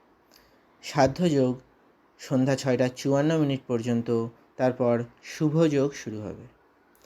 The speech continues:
চন্দ্র আজ সারাদিন মকর রাশিতেই গোচর করবে। সূর্য রাশি মেষ রাশি, সূর্য নক্ষত্র অশ্বিনী নক্ষত্র। দিনের শুভ সময় সকাল নয়টা পাঁচ মিনিট থেকে সকাল দশটা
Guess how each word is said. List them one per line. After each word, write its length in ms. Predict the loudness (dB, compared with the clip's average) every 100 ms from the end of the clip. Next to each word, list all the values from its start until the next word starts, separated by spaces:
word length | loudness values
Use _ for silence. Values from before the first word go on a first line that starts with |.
| _ _ -4
চন্দ্র 300 | 0 2 2 0 -2 -8 _ -4
আজ 140 | -4
সারাদিন 460 | -2 0 2 0 -2 -2
মকর 320 | -4 -2 -2
রাশিতেই 380 | -2 -4 -4 -2
গোচর 280 | -2 -4 -6
করবে। 340 | -10 -16 -16 -20 _ _ _ _ _ _ _ _ _ _ -12
সূর্য 280 | 0 2 4
রাশি 380 | 2 0 -4 -4 -6 -6
মেষ 280 | -4 -2 -2
রাশি, 380 | -2 -2 -2 -6 -6 -12 _ _
সূর্য 300 | -8 -2 0 2
নক্ষত্র 520 | 0 -2 -6 -8 -4 -4 -4 -8 _ -6
অশ্বিনী 420 | -6 -4 -2 0
নক্ষত্র। 500 | 0 -2 -8 -18 -16 -18 -18 _ _ _ _ _ _ _ _ 0
দিনের 340 | 2 4 2
শুভ 300 | -2 -4 -2 0
সময় 440 | 0 0 2 0 -2 -8 _
সকাল 340 | -12 -6 0 2
নয়টা 260 | 2 2 0 0
পাঁচ 220 | -4 -4 -4
মিনিট 240 | -4 -2 -4
থেকে 260 | -8 -4 -2 -4 -6 -18 _
সকাল 320 | -8 0 2 2
দশটা 340 | 0 -2 -4